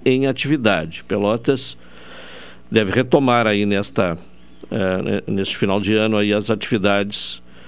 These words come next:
eh, com vistas à próxima temporada, e aí, no momento que as coisas estiverem acontecendo na Boca do Lobo, estaremos trazendo informações dos dois, eh, principais clubes, eh, de futebol da cidade. E quando é feito contato ali com o Fernando Monassa,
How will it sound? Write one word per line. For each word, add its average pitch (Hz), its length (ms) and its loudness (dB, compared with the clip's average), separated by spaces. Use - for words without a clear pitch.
eh, 101 580 2
com 113 140 0
vistas 101 340 -2
à 104 60 0
próxima 107 380 -2
temporada, 120 540 2
e 123 80 0
aí, 95 360 -2
no 104 100 -2
momento 101 400 0
que - 280 -8
as - 180 -2
coisas 117 300 2
estiverem 120 420 2
acontecendo 113 520 0
na 110 100 0
Boca 117 200 0
do 120 100 2
Lobo, 113 180 2
estaremos 113 580 -2
trazendo 113 400 2
informações 110 580 2
dos 113 160 0
dois, 107 500 0
eh, 131 140 0
principais 117 480 0
clubes, 110 480 -2
eh, 95 480 0
de 90 100 -12
futebol 104 320 -2
da 104 100 2
cidade. - 540 -4
E 143 40 -4
quando 180 200 4
é 170 40 6
feito 160 240 4
contato 151 400 4
ali 147 120 4
com 147 160 4
o 123 40 2
Fernando 135 340 2
Monassa, 147 680 2